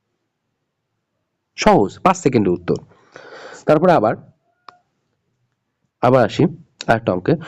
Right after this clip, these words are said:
অঙ্ক আমাদেরকে বুঝে করতে হবে, মোট কথা ম্যাথ আমাদেরকে বুঝে করতে হবে। এই অঙ্কটা দেখি সাত নম্বর, যে পঞ্চাশটি কলম দুইশো টাকা দিয়ে কিনলাম, পঞ্চাশটি কলম কয় টাকা দিয়ে কিনছি?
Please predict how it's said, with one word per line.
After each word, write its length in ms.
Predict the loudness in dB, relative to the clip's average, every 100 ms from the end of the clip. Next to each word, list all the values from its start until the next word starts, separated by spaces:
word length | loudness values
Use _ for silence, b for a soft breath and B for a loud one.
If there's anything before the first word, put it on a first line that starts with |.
| B
অঙ্ক 160 | -2 0
আমাদেরকে 340 | 0 0 -2
বুঝে 320 | 2 4 4 4
করতে 280 | 2 -4 -12
হবে, 200 | -14 -16 _ _ _ 0
মোট 140 | 0 2
কথা 220 | 0 2 0 -4 -2
ম্যাথ 220 | 2 2 0 -2
আমাদেরকে 540 | 0 2 2 0 2
বুঝে 300 | 2 2 2 2
করতে 260 | 0 -4
হবে। 200 | -6 -6 -10 _ _ -20 B B B B B B B B B _ 4
এই 100 | 4
অঙ্কটা 280 | 4 2 0
দেখি 260 | 0 2 2 -2 -14
সাত 200 | -6 -2 0
নম্বর, 260 | 4 2 2 -4 -2
যে 100 | -2 -2 0
পঞ্চাশটি 500 | 2 4 4 2 2
কলম 400 | 4 4 2 0 -2 -6 _ _ -4
দুইশো 360 | 4 4 4 2
টাকা 200 | 2 0
দিয়ে 140 | -2
কিনলাম, 380 | -2 -2 -2 -6 -10 -18 _ _ _ _ _
পঞ্চাশটি 320 | -2 0 -4
কলম 160 | 0 0
কয় 160 | 2
টাকা 160 | 2 0
দিয়ে 140 | 0
কিনছি? 240 | 0 0